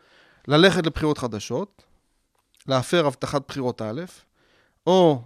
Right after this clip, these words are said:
להיכנס לקואליציה עם לפיד, של הבטחת בחירות ב', כשיש בה פוטנציאל של הפרת הבטחת בחירות ג', כי אולי לפיד יהיה ראש ממשלה בסופו של עניין.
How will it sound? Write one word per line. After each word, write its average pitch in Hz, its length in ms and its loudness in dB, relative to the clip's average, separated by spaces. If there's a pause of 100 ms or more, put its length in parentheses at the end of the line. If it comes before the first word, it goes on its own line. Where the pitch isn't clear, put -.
להיכנס 143 580 -2
לקואליציה 143 540 0
עם 139 120 2
לפיד, 123 440 -2 (340)
של - 140 -10
הבטחת 131 440 -4
בחירות 110 300 -10 (100)
ב', 139 80 0 (720)
כשיש 170 220 0
בה 190 140 4
פוטנציאל 208 800 2
של 175 180 2
הפרת 156 400 2
הבטחת 151 400 -2
בחירות 170 340 -2
ג', 233 300 0
כי 175 100 -2
אולי 165 300 6
לפיד 151 400 2
יהיה 135 100 2
ראש 127 200 -6
ממשלה 113 380 -8
בסופו 107 400 -12
של 107 240 -12
עניין. 92 240 -14